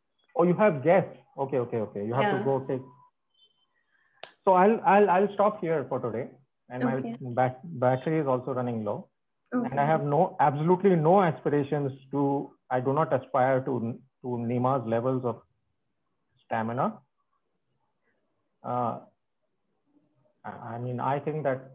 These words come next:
Speaker 1: is almost, depending on the way you look at it,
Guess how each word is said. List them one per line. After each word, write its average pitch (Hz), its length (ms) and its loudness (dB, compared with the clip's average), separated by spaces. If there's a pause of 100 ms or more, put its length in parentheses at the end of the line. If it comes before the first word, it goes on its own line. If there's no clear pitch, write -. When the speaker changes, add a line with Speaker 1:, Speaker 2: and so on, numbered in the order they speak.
Speaker 1:
is 127 100 -12
almost, 127 420 -8 (2750)
depending 143 380 -4
on 139 100 -4
the 131 80 0
way 139 160 2
you 147 80 4
look 135 200 0
at 139 140 2
it, 156 160 2